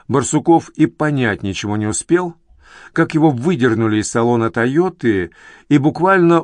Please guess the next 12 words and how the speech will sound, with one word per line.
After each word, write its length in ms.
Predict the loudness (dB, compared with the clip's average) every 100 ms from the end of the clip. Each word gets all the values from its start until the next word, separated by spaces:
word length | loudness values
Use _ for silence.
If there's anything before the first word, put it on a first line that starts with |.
| -2
волоком 800 | -6 2 2 4 2 0 -4 0
перетащили 640 | -2 0 -4 -2 -2 0
в 80 | 2
один 300 | 2 0 0
из 100 | -2
автомобилей 640 | -2 0 0 0 0 0
группы 320 | 0 -2 -2
захвата 540 | -4 -4 -2 -2 -2 -4
службы 540 | -2 -2 0 -2 -2
А 180 | -2 0
Н 180 | 0 -4
Т. 380 | -4 -4 -4